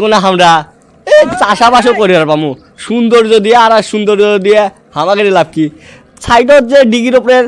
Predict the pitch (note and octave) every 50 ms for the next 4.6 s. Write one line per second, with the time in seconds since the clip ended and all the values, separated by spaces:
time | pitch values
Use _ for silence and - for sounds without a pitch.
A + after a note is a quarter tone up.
0 | B3 _ _ _ - A3 A3 G3+ A#3 A3+ G#3+ G3+ G#3+ G#3 G3+ F#3 D#3+ C3+ C3 -
1 | - C3+ A#2+ A2 - - - - F5+ F#5 C#5 - - G#3+ G#3 G#3 A3+ A#3 A#3 A#3
2 | A#3+ A#3+ B3 A#3 A#3 A3+ A3 A#3 A#3 A3+ A#3 - _ _ _ _ _ - G#3+ A#3
3 | A#3 G3+ A3+ A3+ G#3+ A#3 A#3 A3 G3 A#3 A#3+ A#3+ A3 - - - F#3 F3+ F3+ G#3
4 | G#3+ G3+ G3 F#3+ F3 D3+ C3+ C3+ C3+ C3 B2+